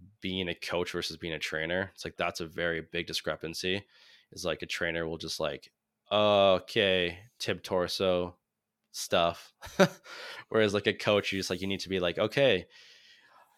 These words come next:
uh, yesterday you said that you took your kid to a soccer practice, and you said that when you got home, you had to help them with math homework till nine o'clock at night. You didn't get to sleep, had a bad sleep. You know, today is just an off day for you.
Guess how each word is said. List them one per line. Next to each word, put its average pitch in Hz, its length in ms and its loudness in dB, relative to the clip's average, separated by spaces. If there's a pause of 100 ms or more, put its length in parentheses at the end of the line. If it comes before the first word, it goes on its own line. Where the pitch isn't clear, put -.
(300)
uh, 95 220 6 (140)
yesterday 110 640 6
you 107 300 4
said 101 240 2
that 98 160 2
you 95 100 -2
took - 240 -2
your 101 100 4
kid 98 280 -2
to 101 120 2
a 95 40 2
soccer 101 340 2
practice, 82 540 0
and 82 80 -6
you 80 60 -6
said 90 200 -4
that 87 180 -2
when 87 140 -4
you 90 80 -4
got 90 200 2
home, 90 460 -2 (120)
you 92 220 -2
had 95 160 -2
to 92 120 -2
help 90 320 -2
them 101 100 -4
with 90 120 -2
math 90 240 0
homework 80 380 -4
till 82 400 -4
nine 82 220 -4
o'clock 80 280 -2
at 78 80 -6
night. 76 180 -6
You 80 60 -16
didn't 85 140 -8
get - 100 -12
to - 80 -12
sleep, 92 360 -4
had 82 160 -6
a 80 40 -8
bad 82 220 -4
sleep. 87 320 -4 (360)
You 82 80 -10
know, 82 240 -6 (300)
today 87 220 -4
is 90 120 -4
just 87 160 -8
an 85 80 -2
off 85 200 0
day 92 160 0
for 107 200 -2
you. 113 220 4